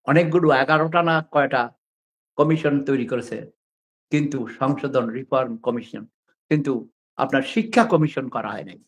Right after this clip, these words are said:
এই জন্য প্রফেসর ডক্টর মোহাম্মদ ইউনূসকে ধিক্কার জানাই।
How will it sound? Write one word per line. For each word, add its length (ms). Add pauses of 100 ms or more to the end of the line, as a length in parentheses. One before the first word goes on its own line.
(640)
এই 120
জন্য 300
প্রফেসর 380
ডক্টর 400
মোহাম্মদ 360
ইউনূসকে 380
ধিক্কার 500
জানাই। 280